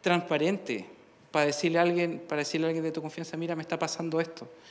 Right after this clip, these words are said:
que sería lo óptimo. La palabra dice, "Confesaos los unos a los otros y cumplid así la ley de Cristo". Yo le ayudo a mi hermano a llevar lo que no puede. ¿Sí?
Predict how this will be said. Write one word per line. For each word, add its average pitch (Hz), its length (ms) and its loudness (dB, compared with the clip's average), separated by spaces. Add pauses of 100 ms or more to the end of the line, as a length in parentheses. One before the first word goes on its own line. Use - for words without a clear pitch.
(260)
que 147 100 -6
sería 156 400 4
lo 156 180 6
óptimo. 131 580 0
La 131 160 0
palabra 147 400 6
dice, 160 240 0
"Confesaos 170 560 2
los 190 200 0
unos 190 220 0
a 190 40 4
los 180 180 0
otros 156 280 0 (320)
y 180 320 2 (180)
cumplid 170 360 6
así 170 280 2
la 185 100 4
ley 180 200 6
de 180 140 2
Cristo". 185 300 -2
Yo 156 140 4
le 160 60 4
ayudo 165 280 2
a - 20 0
mi 185 100 -2
hermano 175 280 0
a 180 40 0
llevar 170 220 2
lo 180 100 2
que 170 100 -6
no 160 120 -8
puede. 160 360 -4 (1600)
¿Sí? 180 340 -2